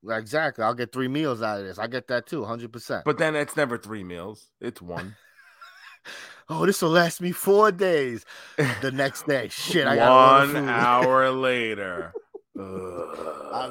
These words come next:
Speaker 1: made a mistake." <laughs>
Speaker 2: Milk was a bad choice.
Speaker 1: Oh, goodness. Well, I'm glad you went food shopping. Let's see how long, uh,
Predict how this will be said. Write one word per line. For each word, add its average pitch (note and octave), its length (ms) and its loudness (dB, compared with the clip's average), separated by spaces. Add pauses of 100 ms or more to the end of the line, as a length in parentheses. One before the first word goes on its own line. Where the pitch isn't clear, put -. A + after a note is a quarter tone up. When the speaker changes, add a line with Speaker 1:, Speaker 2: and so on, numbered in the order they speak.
Speaker 1:
made D3 240 -6
a C#3 120 -8
mistake." C3+ 600 -6 (640)
<laughs> - 920 -20
Speaker 2:
Milk B2 560 0
was A#2+ 240 0
a A#2 80 0
bad G#2+ 580 2
choice. F#2+ 840 -10 (120)
Speaker 1:
Oh, A#3+ 720 -20 (160)
goodness. F2 680 -20
Well, A#2+ 140 -10
I'm A#2+ 180 -4
glad D#3 340 -2
you F3 60 -8
went E3 160 -2
food F3 300 -8
shopping. A2 500 -4
Let's B2+ 220 -2
see E3+ 140 0
how D#3 180 10
long, D3+ 480 6
uh, C3 340 4